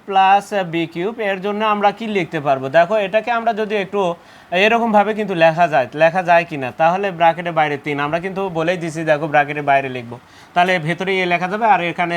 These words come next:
যেহেতু তিনটা বাইরে, তাহলে ভেতরে এ শুধু এ লেখা যাবে আর এখানে বি লেখা যাবে। তাহলে এটার জন্য কি লেখা যাবে? তাহলে এটাকে যদি আমরা একটু লিখি, তাহলে দেখো এখানে কি চিহ্ন, তাহলে এটা হচ্ছে আমাদের প্রথম রাশি আর এটা হচ্ছে আমাদের দ্বিতীয় রাশি। তাহলে প্রথম রাশি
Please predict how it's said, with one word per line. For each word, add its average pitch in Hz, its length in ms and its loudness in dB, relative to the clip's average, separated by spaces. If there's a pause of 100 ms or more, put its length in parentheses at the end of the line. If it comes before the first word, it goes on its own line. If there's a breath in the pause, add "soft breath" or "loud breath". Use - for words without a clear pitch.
(120)
যেহেতু 165 260 -4 (140)
তিনটা 175 300 0 (160)
বাইরে, 151 260 2 (340 loud breath)
তাহলে 170 280 2
ভেতরে 180 300 -4
এ 175 120 -2
শুধু 196 160 -4 (100)
এ - 20 0 (100)
লেখা 180 200 0
যাবে 208 200 0
আর 175 120 2
এখানে 165 180 -4 (100)
বি 151 180 -4
লেখা 135 220 0
যাবে। 127 160 -4 (340 loud breath)
তাহলে 185 200 4 (120)
এটার 214 260 2
জন্য 220 140 -2 (100)
কি 220 60 -8 (100)
লেখা 156 240 -2
যাবে? 135 220 -2
তাহলে 165 180 -2
এটাকে 202 320 -2
যদি 220 200 0
আমরা 208 240 2
একটু 202 220 -6
লিখি, 170 280 0
তাহলে 185 200 2 (100)
দেখো 175 220 2 (360 loud breath)
এখানে 214 320 2
কি 226 140 -2
চিহ্ন, 170 160 -4 (100)
তাহলে 175 160 4 (100)
এটা 214 140 4
হচ্ছে 214 240 0
আমাদের 202 300 -2
প্রথম 185 300 -6
রাশি 208 200 -4 (100)
আর 208 140 -4
এটা 202 180 -4
হচ্ছে 190 220 -4
আমাদের 170 280 -2
দ্বিতীয় 156 320 -2
রাশি। 135 220 -4 (300 loud breath)
তাহলে 180 260 2
প্রথম 214 300 0
রাশি 226 200 2